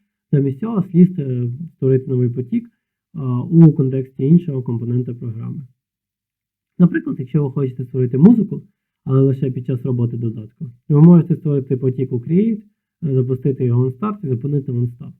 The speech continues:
Але взагалі, ну, чисті потоки краще не використовувати, про багатопоточність,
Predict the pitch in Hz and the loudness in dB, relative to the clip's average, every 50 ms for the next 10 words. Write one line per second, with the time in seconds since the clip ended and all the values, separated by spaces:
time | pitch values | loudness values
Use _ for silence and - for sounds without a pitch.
0 | _ _ _ _ _ _ _ _ _ _ _ _ - 151 170 208 202 175 151 139 | _ _ _ _ _ _ _ _ _ _ _ _ 2 4 6 6 6 4 4 2
1 | 127 139 156 196 214 208 185 170 165 143 127 123 123 - - - 220 226 196 143 | 4 4 6 6 8 8 8 6 6 4 2 -2 -6 -10 -8 -2 2 4 4 4
2 | 127 123 - - 160 139 - 165 127 143 127 131 131 123 123 117 120 131 127 120 | 2 0 2 2 2 2 2 0 -4 -4 -4 -4 -4 -4 -4 -4 -4 -6 -8 -8
3 | 123 - 131 127 135 135 - 175 175 170 180 214 202 190 170 151 - - 127 117 | -6 -6 -4 -4 -4 -2 0 0 0 0 0 -2 -2 0 0 -2 -2 -4 -8 -8
4 | - 135 127 123 123 127 117 127 120 127 120 120 131 123 123 120 110 110 - 143 | -8 -6 -6 -4 -4 -2 -2 -2 -4 -4 -6 -10 -10 -10 -8 -8 -8 -8 -10 -12
5 | 135 120 | -12 -14